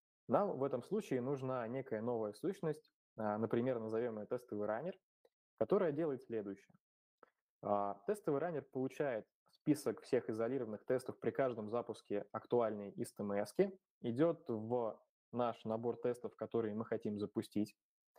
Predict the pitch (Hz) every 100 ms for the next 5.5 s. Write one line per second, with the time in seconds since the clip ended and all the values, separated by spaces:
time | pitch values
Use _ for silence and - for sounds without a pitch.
0 | - _ _ - 170 202 160 - 110 107
1 | 104 104 - 120 117 110 143 208 190 185
2 | - _ - - 202 165 175 143 139 -
3 | - 101 120 135 117 - 104 113 123 -
4 | 104 104 117 113 - 98 - 110 110 107
5 | 113 104 101 98 101